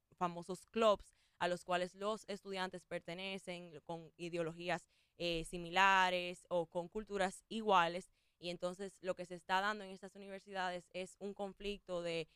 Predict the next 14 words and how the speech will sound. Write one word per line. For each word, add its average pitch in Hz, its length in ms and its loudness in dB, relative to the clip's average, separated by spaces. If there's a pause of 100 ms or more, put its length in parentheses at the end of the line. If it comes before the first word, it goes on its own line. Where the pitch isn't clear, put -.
(140)
estudiantes, 175 920 -4
eh, 170 260 2
escribiendo 175 480 -6
con 185 140 -6
graffiti 180 500 -6
en 165 180 -8
dorms, 185 540 0
atacándose 175 720 -4
unos 202 300 -8
con 214 200 -6
otros, 180 400 -6 (400)
y 254 220 -8
las 208 200 0
universidades 214 680 -2